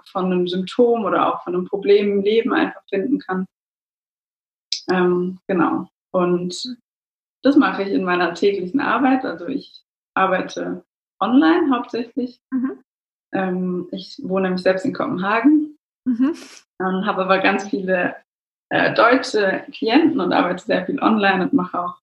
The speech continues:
Speaker 1: ja, Online-Kurse. Und, ähm, dadurch, dass es mir selber so, so stark geholfen hat, diese Meditationstechnik, ähm, ist es mir einfach eine mega Freude, die auch weitergeben zu dürfen und anderen
Speaker 2: Mhm.
Speaker 1: damit helfen zu können.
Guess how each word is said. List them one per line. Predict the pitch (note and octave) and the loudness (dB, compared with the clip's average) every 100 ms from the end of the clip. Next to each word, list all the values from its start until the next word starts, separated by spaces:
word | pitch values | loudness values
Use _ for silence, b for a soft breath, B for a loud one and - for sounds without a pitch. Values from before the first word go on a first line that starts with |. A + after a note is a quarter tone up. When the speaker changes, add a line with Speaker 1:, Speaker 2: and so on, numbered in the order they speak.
| - | -6
Speaker 1:
ja, | F3+ - | -4 -2
Online-Kurse. | F#3+ F#3 F#3 F#3+ - A#3 G#3+ G#3 G3+ G3 | -2 0 -2 -4 0 0 0 0 0 0
Und, | F#3 F#3 F3+ - _ _ _ _ _ _ _ | 0 0 -2 -16 _ _ _ _ _ _ _
ähm, | F#3+ F#3 F3+ E3+ E3+ - - _ - | -2 0 -2 -2 -4 -6 -10 _ 0
dadurch, | G#3 G#3+ - | 2 4 4
dass | G#3 | 4
es | G3+ | 4
mir | G#3+ G3+ | 4 4
selber | F#3 G#3 A3 | 4 6 4
so, | F#3+ G3 G3 F#3+ | 4 4 6 4
so | F#3+ F3+ F#3 - | 2 2 0 -4
stark | - F3 F3+ | 0 2 2
geholfen | F#3+ F#3 G3+ B3 B3 | 0 0 0 2 4
hat, | B3 A#3 | 2 2
diese | G#3 G3 | -2 -2
Meditationstechnik, | F#3+ G3 G3 F#3+ G3 F#3+ - G3+ G3+ F#3+ - _ _ _ _ _ _ _ - | -2 -2 -4 -8 -8 -8 -6 -6 -4 -8 -10 _ _ _ _ _ _ _ -2
ähm, | F3+ E3 C3 - - _ _ _ _ _ | 0 2 0 -4 -10 _ _ _ _ _
ist | G3+ G3 | 0 0
es | F#3+ | 0
mir | G3 | 2
einfach | F3 F3+ F#3 F#3 - _ - - | 2 2 -2 -4 -14 _ -20 -6
eine | G3 F#3+ | 0 2
mega | G3+ A#3+ G3+ G#3 G3 | 6 6 6 2 2
Freude, | - F3+ F#3 F3+ E3+ - | 4 4 4 2 0 -2
die | F#3 | 0
auch | F3 F3 | 0 2
weitergeben | F3 F3 E3+ - - | 2 0 0 -2 -2
zu | - | -4
dürfen | - - - G3 | -4 -4 -4 -6
und | - - | -6 -4
anderen | - A#3 A3+ | 0 4 4
Speaker 2:
Mhm. | |
Speaker 1:
damit | A2+ A2+ | 4 2
helfen | - - C4 | -4 -12 -12
zu | - - | -12 -6
können. | F3+ F#3 | -4 -6